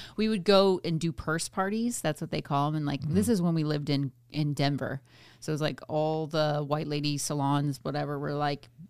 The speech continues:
Speaker 1: hopping. And they would have these purse parties, and they would put it together. We just showed up with the bags, right?
Speaker 2: Mm-hmm.
Speaker 1: So there'd be, like, thirty, forty women at somebody's house.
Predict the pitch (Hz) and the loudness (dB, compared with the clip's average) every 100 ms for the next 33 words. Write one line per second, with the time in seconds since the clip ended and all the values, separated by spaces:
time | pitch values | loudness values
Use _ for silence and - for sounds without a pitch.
0 | - 147 156 147 139 143 135 - - - | -14 -2 2 2 0 -4 -4 -10 -20 -20
1 | - - - - _ 156 151 147 139 - | -20 -20 -20 -20 _ -4 -2 -2 -4 -8
2 | - _ _ _ _ _ - - - - | -16 _ _ _ _ _ -20 -20 -14 0
3 | 160 156 165 151 151 - 175 - 151 143 | 2 2 2 0 -2 -2 -4 -4 -4 -4
4 | 143 151 156 160 170 175 151 143 170 143 | -4 -4 0 2 2 0 -2 -2 -2 -4
5 | - 147 190 190 143 156 147 - 143 143 | -6 0 2 2 0 -2 -4 -2 -4 -4
6 | - 139 156 156 151 - - - 151 151 | -6 -10 -6 -4 -4 -8 -18 -6 -2 0
7 | 85 - - - 185 185 196 175 170 143 | -2 -8 -18 -8 -4 0 0 2 2 0
8 | - - 196 185 170 175 160 147 156 165 | -2 -2 0 0 0 -2 0 0 0 -2
9 | 135 - 147 135 - - 165 127 139 - | -2 -4 -4 -4 -6 -6 -4 -4 -6 -12